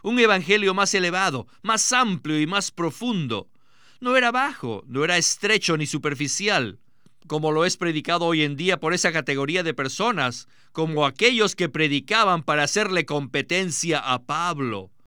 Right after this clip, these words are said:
A ellos no les importaba la economía de Dios. Pero había un número de creyentes en Filipos que sí participaban en el esparcimiento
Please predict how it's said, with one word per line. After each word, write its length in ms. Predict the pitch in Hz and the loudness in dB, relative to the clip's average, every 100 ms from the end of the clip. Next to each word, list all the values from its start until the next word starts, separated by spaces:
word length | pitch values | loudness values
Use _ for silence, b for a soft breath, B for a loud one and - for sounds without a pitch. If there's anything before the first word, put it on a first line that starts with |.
| _ _ _ b b | _ _ _ b b
A 260 | 143 185 | 2 6
ellos 480 | 302 262 185 214 208 b | 6 6 2 2 -2 b
no 280 | 196 220 302 | -6 2 4
les 240 | 269 247 | 6 4
importaba 840 | 226 185 - 170 160 - 277 240 185 | 0 -2 -2 -2 -2 -2 0 2 4
la 120 | 156 | 4
economía 560 | 143 143 143 139 139 131 | 2 0 -4 -2 0 0
de 140 | 131 | -2
Dios. 560 | 120 120 110 101 - - - - - - - - | -2 -2 -4 -8 -14 -20 -20 -20 -20 -20 -20 -2
Pero 420 | 139 220 196 180 | 2 2 2 -4
había 400 | - 107 120 143 - | -10 -6 -2 -4 -4
un 440 | 156 160 156 156 | -4 -4 -4 -2
número 520 | 160 196 202 196 185 175 | -2 -4 -4 -6 -4 -4
de 140 | 165 | -4
creyentes 640 | 156 143 131 160 127 120 | -2 -2 0 -2 -2 -4
en 160 | 127 117 | -4 -4
Filipos 600 | 120 113 117 123 123 - b b b | -4 -2 -4 -4 -4 -8 b b b
que 180 | 170 | 0
sí 460 | 170 - - 294 226 | 2 0 0 0 0
participaban 1040 | - 156 139 151 160 127 135 123 123 131 131 | 2 0 2 -2 -2 -2 0 2 0 -2 -4
en 160 | 127 | -4
el 140 | 127 127 | 0 -2
esparcimiento 1300 | 120 - 120 117 127 123 143 170 143 120 117 104 | -2 -4 -4 -2 -4 -4 -2 -2 -4 -6 -6 -8